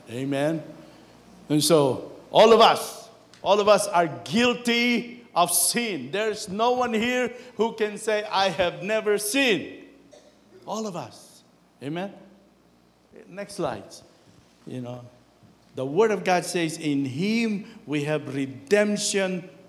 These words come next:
through His blood." In, uh, in, in other words, because of Christ, we have been bought, bought back through His blood,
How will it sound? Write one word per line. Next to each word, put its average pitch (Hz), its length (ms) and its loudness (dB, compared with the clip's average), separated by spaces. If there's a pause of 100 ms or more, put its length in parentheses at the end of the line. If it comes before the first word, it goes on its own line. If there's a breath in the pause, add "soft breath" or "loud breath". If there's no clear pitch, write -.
(200)
through 240 500 2
His 240 220 0
blood." 214 400 0 (520 soft breath)
In, 190 240 0
uh, 214 260 0
in, 185 200 2
in 190 140 0
other 240 200 4
words, 202 340 4 (320 loud breath)
because 226 480 2
of 180 220 -2
Christ, 226 600 2 (280 loud breath)
we 202 160 -2
have 175 260 -2
been 175 380 -6
bought, 226 260 -2 (920)
bought 196 500 -6
back 202 460 -8
through 170 240 -8
His 139 180 -10
blood, 120 540 -8